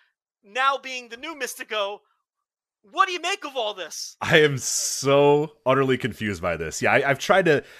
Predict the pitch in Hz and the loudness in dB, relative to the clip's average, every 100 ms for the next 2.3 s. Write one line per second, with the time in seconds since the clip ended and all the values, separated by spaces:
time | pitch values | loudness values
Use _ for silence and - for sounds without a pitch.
0 | - 190 208 151 196 240 - 131 160 - | -4 0 0 2 2 2 0 -2 -2 -2
1 | 160 180 185 233 190 127 - 87 60 110 | -2 0 -2 0 0 0 -2 -10 -8 -6
2 | - 147 - | 0 0 -2